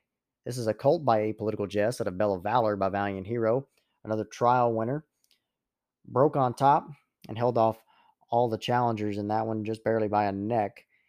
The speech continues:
in that trial. Ended up in the sixth trial of the day. Draws the six post here, fifty-seven hundred in earnings for Just to Be Valiant, an Oklahoma bred. And then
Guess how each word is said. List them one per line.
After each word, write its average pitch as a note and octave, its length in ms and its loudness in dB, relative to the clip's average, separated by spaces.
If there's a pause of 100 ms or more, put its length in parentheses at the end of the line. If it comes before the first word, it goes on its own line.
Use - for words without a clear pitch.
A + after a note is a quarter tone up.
(360)
in G#2 200 -8
that G2+ 200 -4
trial. A2 300 4
Ended A2+ 180 -2
up G#2+ 140 -2
in G2+ 80 -6
the G2 80 -8
sixth - 320 -12
trial G2+ 420 -2
of G#2 220 -6
the G2+ 80 -4
day. A#2 400 0 (760)
Draws G#2 200 -2
the G2+ 80 -16
six - 200 -10
post A2 380 -4
here, B2+ 220 0
fifty-seven B2+ 640 -4
hundred A2 240 -4
in G#2+ 80 -6
earnings G#2+ 240 -6
for G#2+ 100 -10
Just G#2+ 280 -4
to G2+ 40 -14
Be G#2+ 140 -4
Valiant, A2+ 320 -2
an A#2 100 -4
Oklahoma B2 400 -4
bred. G#2 220 -4 (2500)
And B2+ 240 -2
then D#3 280 0